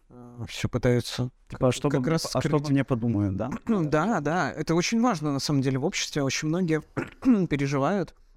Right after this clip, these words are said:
Speaker 1: что о них подумают окружающие.
Speaker 2: Слушай,
Speaker 1: Большая проблема.
Speaker 2: Да, есть такое.
Speaker 1: Да,
Speaker 2: А,
Speaker 1: конечно,
Speaker 2: а,
Speaker 1: ты
Speaker 2: а,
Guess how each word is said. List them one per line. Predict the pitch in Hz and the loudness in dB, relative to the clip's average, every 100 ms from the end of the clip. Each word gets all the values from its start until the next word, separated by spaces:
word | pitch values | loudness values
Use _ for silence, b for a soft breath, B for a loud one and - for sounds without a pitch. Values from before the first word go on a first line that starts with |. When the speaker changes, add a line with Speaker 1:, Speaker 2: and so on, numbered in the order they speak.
| _ | _
Speaker 1:
что | - - | -2 2
о | 151 | 2
них | 170 | 2
подумают | - 131 151 156 - - - 143 | -2 0 0 -2 -8 -18 -20 -12
окружающие. | 131 - 120 113 165 - 131 139 _ _ _ _ _ _ _ _ _ _ | -10 -4 2 4 2 2 -2 -2 _ _ _ _ _ _ _ _ _ _
Speaker 2:
Слушай, | - - 151 127 123 117 110 | -4 -2 0 2 2 0 0
Speaker 1:
Большая | 127 123 - 147 | 0 0 0 0
проблема. | 175 151 131 139 170 - _ _ - _ 139 - - - - _ - - - _ _ - | 2 2 2 2 0 -4 _ _ -20 _ -20 -20 -20 -20 -20 _ -20 -20 -20 _ _ 0
Speaker 2:
Да, | 120 123 | 4 6
есть | 151 139 | 4 0
такое. | - - 110 | -4 -2 0
Speaker 1:
Да, | 139 127 | 2 2
Speaker 2:
А, | 120 | 0
Speaker 1:
конечно, | 143 117 117 - | 0 0 0 0
Speaker 2:
а, | |
Speaker 1:
ты | |
Speaker 2:
а, | 123 | -2